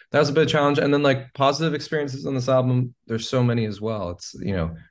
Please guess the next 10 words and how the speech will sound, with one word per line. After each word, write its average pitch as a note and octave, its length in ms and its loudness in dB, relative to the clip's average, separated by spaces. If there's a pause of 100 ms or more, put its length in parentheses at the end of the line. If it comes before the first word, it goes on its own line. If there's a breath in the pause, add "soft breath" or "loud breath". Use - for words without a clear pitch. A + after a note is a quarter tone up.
(100)
we A#2 120 4
got A2+ 200 2
to A#2+ 80 -2
travel G#2 360 0
the G2+ 80 -4
world F#2 580 -2
and F#2 220 -6
make F#2 160 -6
an F2+ 80 -4
album. G2 520 -2